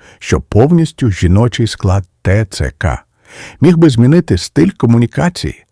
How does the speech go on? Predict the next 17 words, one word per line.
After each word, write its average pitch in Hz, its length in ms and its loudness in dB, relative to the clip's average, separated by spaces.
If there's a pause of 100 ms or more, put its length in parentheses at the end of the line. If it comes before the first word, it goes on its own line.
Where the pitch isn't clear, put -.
(180)
знизити 98 580 2
початкову 95 600 -2
напругу 120 460 0
та - 140 -4
вплинути 147 580 2
на 117 140 2
суспільне 160 680 0
сприйняття 85 720 -2
мобілізації. 80 1040 -4 (360)
Однак 87 400 -2 (360)
він 151 240 6
не 156 120 4
усунув 156 580 2
би 101 180 0
ключових 98 580 -2
проблем, 92 480 0 (400)
пов'язаних 104 640 0